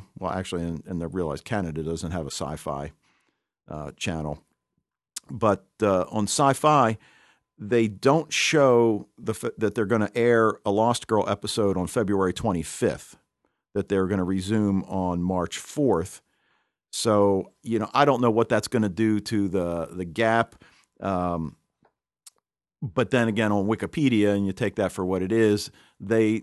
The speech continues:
they have the dates, uh, for the Canadian and for the U S airing,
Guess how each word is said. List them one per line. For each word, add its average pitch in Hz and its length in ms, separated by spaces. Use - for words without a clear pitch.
they 104 180
have 104 280
the 95 200
dates, 95 560
uh, - 200
for - 180
the 95 80
Canadian 101 600
and 104 280
for 101 120
the 87 100
U 92 240
S 87 240
airing, 90 480